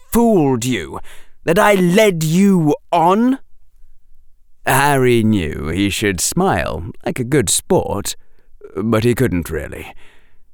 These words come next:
It was too much of a disappointment. "You're right.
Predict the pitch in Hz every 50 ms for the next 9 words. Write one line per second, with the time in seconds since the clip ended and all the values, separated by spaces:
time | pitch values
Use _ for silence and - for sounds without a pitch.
0 | - - - 110 113 117 101 120 127 135 139 139 135 131 123 - - - 151 180
1 | 202 202 196 202 202 196 190 180 165 156 160 170 180 170 117 92 104 113 - -
2 | - 120 110 120 117 104 104 110 98 - 104 90 76 87 85 87 69 - - -
3 | 69 - - - - - - - - - - - - - - - - - - -
4 | - - - - - - - - - - - _ _ _ _ _ _ _ - -
5 | - - 67 69 78 120 170 202 208 214 214 214 220 214 214 214 202 165 120 131
6 | 143 143 139 143 139 139 139 131 - - -